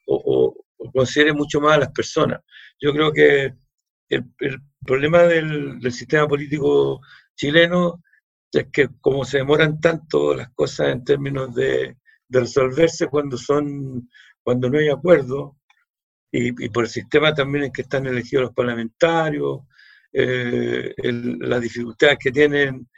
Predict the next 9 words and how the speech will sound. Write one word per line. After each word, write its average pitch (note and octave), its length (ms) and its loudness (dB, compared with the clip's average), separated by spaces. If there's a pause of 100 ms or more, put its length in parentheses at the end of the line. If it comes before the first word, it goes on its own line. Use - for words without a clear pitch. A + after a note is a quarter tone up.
(340)
el B2 160 -4
Parlamento C#3+ 600 2
para C#3+ 120 4
poder, D3 300 6
eh, C3+ 380 2 (1000)
eh, C2+ 280 2 (840)
ser F3 320 4
más E3 180 4
eficiente, D3 880 0